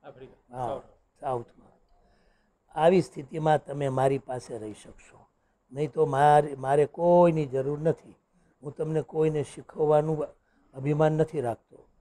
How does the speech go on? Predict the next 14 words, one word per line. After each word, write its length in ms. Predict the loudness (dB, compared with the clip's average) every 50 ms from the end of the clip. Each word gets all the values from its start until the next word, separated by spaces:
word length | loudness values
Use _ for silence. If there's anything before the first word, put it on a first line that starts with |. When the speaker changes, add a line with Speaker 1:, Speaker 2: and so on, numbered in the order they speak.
| _ _ _ _ _ _
Speaker 2:
મારી 200 | -4 -2 -2 0
પાસે 280 | 2 2 2 4 4 4
એક 120 | 4 4
શિષ્ય 420 | 0 -6 -14 -14 -8 -2 -2 -2
છે 220 | -2 -2 -6 -8 -8 -10 _ _ _ _ _ _ _ _ _
કે 100 | -20 -12
જેને 320 | -6 -6 -4 -2 -2 -4
શીખવવું 720 | -6 -8 -14 -20 -20 -8 -4 -2 -2 0 0 0 0 -2 -4 _ _ _ _ _ _ _ -16
એ 80 | -14
ભારેમાં 560 | -14 -14 -14 -10 -4 -4 -2 0 0 -2 -2
ભારે 240 | 0 0 0 0 -2
મારું 320 | -4 -6 -8 -10 -10 -14 _
કામ 280 | -8 -8 -8 -8 -8
છે. 220 | -12 -20 _ _